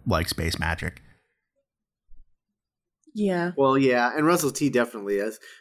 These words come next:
Speaker 3: But I think, I think with Doctor Who,
Speaker 1: Russell
Speaker 3: it's
Speaker 1: T was
Speaker 3: more of
Speaker 1: just
Speaker 3: like an
Speaker 1: fad
Speaker 3: ep-,
Speaker 1: magic.
Speaker 3: I think it's more of an, uh, epis-, like, an episode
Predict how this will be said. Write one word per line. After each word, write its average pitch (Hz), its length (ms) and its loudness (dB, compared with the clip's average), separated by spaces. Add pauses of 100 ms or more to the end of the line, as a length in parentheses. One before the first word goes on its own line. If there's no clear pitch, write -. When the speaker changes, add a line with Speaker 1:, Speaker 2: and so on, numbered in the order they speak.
(120)
Speaker 3:
But 208 100 6
I 208 80 8
think, 233 300 2 (340)
I 208 100 6
think 262 140 4
with 233 120 4
Doctor 180 300 4
Who, 165 80 4
Speaker 1:
Russell 156 160 8
Speaker 3:
it's 143 60 0
Speaker 1:
T 131 60 6
was - 40 6
Speaker 3:
more 143 100 8
of 139 40 6
Speaker 1:
just 135 100 2
Speaker 3:
like 127 100 2
an 95 60 0
Speaker 1:
fad 92 240 2
Speaker 3:
ep-, 82 60 -4
Speaker 1:
magic. 85 340 -6 (880)
Speaker 3:
I 175 60 4
think 196 140 8
it's 190 140 2
more 165 200 6
of 135 100 2
an, 131 120 0
uh, 123 80 -4 (320)
epis-, - 380 -6 (160)
like, 127 140 0
an 123 100 -2
episode 113 480 -4